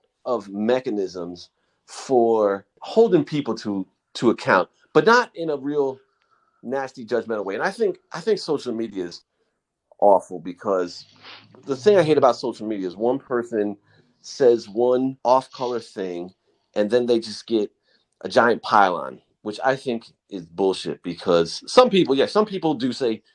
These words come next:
intentionally say dumb shit and they should get it. But they're, you know, this may sound a little hokey, but I think that people are three-dimensional creatures who, you know, make mistakes and learn from their mistakes too.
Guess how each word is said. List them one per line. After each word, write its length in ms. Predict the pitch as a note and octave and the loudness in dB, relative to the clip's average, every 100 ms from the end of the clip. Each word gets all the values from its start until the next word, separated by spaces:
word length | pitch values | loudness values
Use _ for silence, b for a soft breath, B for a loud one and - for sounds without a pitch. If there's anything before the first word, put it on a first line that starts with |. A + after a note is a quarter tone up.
| _ | _
intentionally 360 | A#2 D#3 D3+ C#3 | -6 0 0 -2
say 140 | C3 | -4
dumb 200 | G#2 A2+ | -2 -4
shit 380 | G#2+ - G2+ F#2+ _ _ _ - | -6 -6 -6 -6 _ _ _ -6
and 140 | A2+ | -2
they 80 | A#2 | -2
should 280 | - C3+ G2 | -2 -4 -2
get 140 | G2+ | -4
it. 80 | F2 | -4
But 140 | A2+ | -4
they're, 260 | D#3 D#3 D3+ C3 D3 - D3 | 0 0 0 -8 -18 -18 -8
you 120 | D3 | 0
know, 220 | A#2+ A2 - | 0 0 -4
this 160 | D3 | 0
may 100 | F3+ | 2
sound 200 | E3 E3 | 2 2
a 40 | C#3 | 4
little 140 | B2 | 2
hokey, 360 | F3 D#3+ F2 E2 b b | 0 -4 -6 -20 b b
but 80 | C3 | -4
I 60 | C#3 | -4
think 200 | E3+ C#3+ | -4 -4
that 160 | C3+ | -6
people 460 | - D3 C#3+ C#3+ C3+ _ _ - | -6 -8 -2 -2 -4 _ _ -12
are 120 | F#2 | -12
three-dimensional 1000 | - C#3 D3+ D3 C#3 C3+ C3+ A#2+ A#2+ A#2+ _ _ _ _ | -8 -2 4 6 4 2 2 2 2 -2 _ _ _ _
creatures 480 | - B2 C3 A#2+ - | -8 -4 -2 -2 -4
who, 320 | - A2+ G2+ | -4 -4 -2
you 100 | A2+ | 0
know, 80 | A2 | 2
make 240 | G2+ D3 D3 | 4 4 4
mistakes 680 | D3+ - C#3+ B2+ C3 - - _ _ - | 0 2 4 4 2 -8 -20 _ _ -6
and 300 | A#2 A2 G#2+ | -4 -2 0
learn 220 | C3+ C3+ | 4 4
from 180 | C3 G#2+ | 2 -4
their 140 | F#2+ | -4
mistakes 460 | E2 E2 F#2+ E2 - | -4 -8 -6 -6 -6
too. 260 | A#2+ F#2 | -4 -4